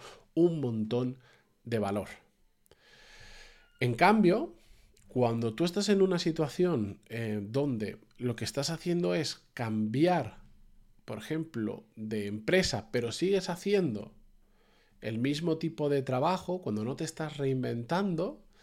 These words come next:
es un tema ya más de precisión. Tú las palancas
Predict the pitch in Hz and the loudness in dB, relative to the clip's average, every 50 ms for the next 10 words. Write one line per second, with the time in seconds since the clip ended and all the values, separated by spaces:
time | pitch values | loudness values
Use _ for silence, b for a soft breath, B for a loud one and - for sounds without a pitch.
0 | B B B B B B B B - 208 214 202 190 175 180 190 196 190 175 160 | B B B B B B B B -4 0 0 0 0 4 4 4 4 4 2 2
1 | 151 165 170 175 165 151 156 170 170 165 151 139 127 - 123 117 - 120 110 - | 4 2 2 2 2 2 2 0 0 0 0 -2 -2 -2 -4 -4 -2 -4 -2 0
2 | 135 127 127 131 190 208 202 - - - - 131 120 123 147 175 196 214 185 143 | 0 0 2 2 2 2 2 -2 -2 -4 0 0 2 2 2 2 2 0 -2 -2
3 | - - 131 - 220 214 - - - - | -4 -4 -6 -6 -6 -10 -12 -14 -14 -14